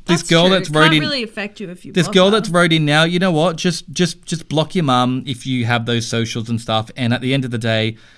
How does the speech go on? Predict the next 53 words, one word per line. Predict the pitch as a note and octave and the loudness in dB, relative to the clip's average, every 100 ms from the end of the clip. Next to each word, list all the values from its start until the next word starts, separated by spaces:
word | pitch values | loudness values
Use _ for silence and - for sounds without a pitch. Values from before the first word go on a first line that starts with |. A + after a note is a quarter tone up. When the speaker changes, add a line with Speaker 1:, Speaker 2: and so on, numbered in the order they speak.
| - - _ - | -20 -20 _ -12
Speaker 1:
the | B2 | -4
people | C#3 C3+ D#3+ | -2 0 -2
who | D3+ | -2
go | A2+ | 0
on | A2+ | 0
Facebook | A#2 A#2 A2+ G#2+ G#2 | -2 -4 -6 -10 -12
are | |
just | G#2+ A#2 A2+ A2 | -12 -12 -10 -6
re-, | A2+ | -6
really | - A2 A2+ A#2 D3+ | -6 -4 -2 0 0
just | D3 G#2 | -2 -2
mum | G#2+ G#2 | -2 0
and | A2 | 0
dads | G2+ F#2+ G2+ | -2 -4 -4
now, | A#2+ A#2 D#3 G3+ - - _ _ - | -4 -2 -2 -6 -10 -20 _ _ -8
and | B2+ | -6
people | A#2 A#2 A#2 | -2 -2 -2
trying | - A2+ | 0 0
to | A2 | 0
promote | - G#2+ A2 | -2 -2 -2
their | A2+ | -4
business. | G2+ A2 A2 E3 | -2 -2 0 0
The | F3 - D#3+ | -2 -2 0
only | G3 A3 A#3 | 4 4 4
good | F3 G3+ E3 | 4 2 2
thing | E3+ F3 | 0 0
that | C#3+ | 0
Facebook's | C#3+ C#3+ C#3 D#3 - | -2 -2 -2 -8 -6
good | C#3 C3 | -6 -6
for | - B2 | -4 -2
now, | B2 C3+ | 0 0
fact, | E3+ - - C#3 G#3+ - - - - - | -2 -6 0 2 0 -6 -16 -16 -20 -14
fact, | - B2+ A3 - - - - _ _ - | -2 0 0 -4 -18 -20 -20 _ _ -6
and | B2 | 2
you | C3 | 4
love | A2+ A2 | 4 0
this | A#2+ | -2
because | A#2 A#2+ A2+ | -2 -2 -2
you're | A2 | -2
a | |
hustler | G#2 A2 B2 | -4 -4 -4
at | A2 | -4
the | |
moment, | A2 G#2+ C3 D#3 | -2 0 -2 -2
is, | C3 A2+ - | -2 -2 -4
um, | B2+ A2 G#2 G2+ A2 _ _ _ _ _ - | -6 -4 -2 -4 -6 _ _ _ _ _ -6
that | C3+ - | -4 -4
thing | D3 C3+ | 0 2
where | B2+ | 4
you | A#2+ | 2
sell | G#2 A#2 | 2 0
Speaker 2:
Marketplace. | A2+ A#3 A3 G3+ | 0 -6 -4 4
Speaker 1:
Marketplace. | D3 D#3 B2 G2+ G2+ - | 4 4 2 0 0 -8